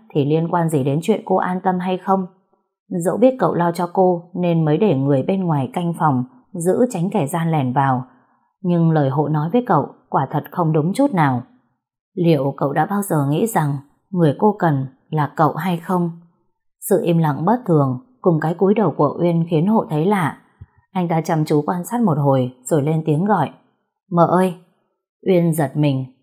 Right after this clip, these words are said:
thu lại dáng vẻ lơ đễnh, ánh mắt cũng không còn ủ rũ.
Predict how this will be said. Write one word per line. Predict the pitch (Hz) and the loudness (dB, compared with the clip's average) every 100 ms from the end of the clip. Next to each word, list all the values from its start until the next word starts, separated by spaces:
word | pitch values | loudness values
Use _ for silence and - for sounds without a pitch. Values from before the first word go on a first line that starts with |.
| _ | _
thu | 220 208 | 0 2
lại | 170 143 | 2 -2
dáng | 143 151 196 | -2 -2 -2
vẻ | 220 151 | -2 0
lơ | 160 170 | 0 0
đễnh, | 170 208 262 - - _ | 0 0 0 -2 -16 _
ánh | 175 170 | -6 -2
mắt | 214 208 170 | -2 -2 -2
cũng | 180 202 | -2 0
không | 208 160 | -2 0
còn | 147 127 | 0 0
ủ | 147 139 | 0 -2
rũ. | 139 160 226 | 0 2 2